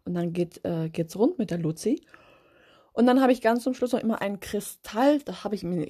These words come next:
hab ich heute noch gelesen, einen Kristalllappen, mit dem ich halt alles dann schön, ja, trocken poliere, sauber poliere, auf jeden Fall irgendwie poliere.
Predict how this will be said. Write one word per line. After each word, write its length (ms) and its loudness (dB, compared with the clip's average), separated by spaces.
hab 120 -8
ich 160 -4
heute 220 4
noch 140 -2
gelesen, 420 -4
einen 160 -4
Kristalllappen, 1120 0
mit 240 -8
dem 140 0
ich 100 -4
halt 180 -4
alles 200 -4
dann 180 -10
schön, 540 2
ja, 300 -4
trocken 460 -4
poliere, 880 0
sauber 380 0
poliere, 760 0
auf 140 -14
jeden 140 -2
Fall 140 -6
irgendwie 280 -4
poliere. 520 -6